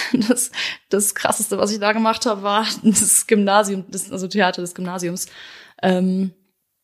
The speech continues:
was auch cool war, äh, aber natürlich jetzt nicht vergleichbar mit, mit Leuten, die schon f-, seit sie fünf oder sechs sind, bei irgendwelchen Theater-A Gs dabei sind oder bei irgendwelchen,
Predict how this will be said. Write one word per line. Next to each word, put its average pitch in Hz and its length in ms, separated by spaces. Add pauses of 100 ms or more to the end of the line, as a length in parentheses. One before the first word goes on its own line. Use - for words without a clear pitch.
(280)
was 175 200
auch 196 260
cool 190 120
war, 196 380 (120)
äh, 202 160
aber 202 320
natürlich 202 540
jetzt 101 260
nicht 214 140
vergleichbar 107 420
mit, - 240 (380)
mit 202 160
Leuten, 196 380
die 190 200
schon 190 540 (120)
f-, - 200 (280)
seit 208 300
sie 190 400 (600)
fünf - 300
oder 196 140
sechs 196 240
sind, 196 260
bei 196 140
irgendwelchen 190 480
Theater-A 196 400
Gs 190 500
dabei 185 300
sind 190 180
oder 185 220
bei 185 200
irgendwelchen, 190 680